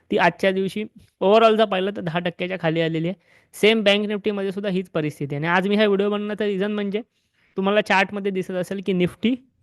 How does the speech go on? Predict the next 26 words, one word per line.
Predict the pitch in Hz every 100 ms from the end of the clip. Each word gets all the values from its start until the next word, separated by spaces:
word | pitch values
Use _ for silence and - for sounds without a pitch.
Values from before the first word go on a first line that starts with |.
| _
एका | - 165
इम्पॉर्टंट | 196 170 170 208 208
लेवलला | 196 190 190 190
आली, | 185 196
जी | 180
म्हणजे | 180 175 175
आहे | 175 185
टू | 185 185
हंड्रेड | 170 165 180 -
ईएमएची | 165 156 147 143 185
लेवल. | 165 123 131 _ _ _ _ _ _ _ _
टू | 233 254
हंड्रेड | 233 233 220
ईएमए | 220 214 226 - _ _ _ _ -
एक | 214 220
चांगला | 220 220 185 202 226
सपोर्ट | - 208 233 240 247
मानला | 226 208 220
जातो, | 208 190 214
एक | 208 -
स्ट्रॉंग | - 196 208
सपोर्ट | 226 208 214 208
मानला | 196 190
जातो | 190 185
शेअर | 196 180 175
मार्केटमध्ये | 175 165 170 170 165